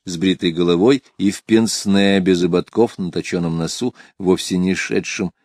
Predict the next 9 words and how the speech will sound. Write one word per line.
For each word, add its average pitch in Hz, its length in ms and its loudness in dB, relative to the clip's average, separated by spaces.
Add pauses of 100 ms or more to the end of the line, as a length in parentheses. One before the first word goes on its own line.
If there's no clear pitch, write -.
(260)
к - 60 -20
яйцевидной 92 840 0
полноте 92 600 -2
его 90 160 -2
лица. 90 400 -8 (2500)
Когда 127 420 4
Путя 147 340 4
наконец 143 420 2
подошел, 139 600 2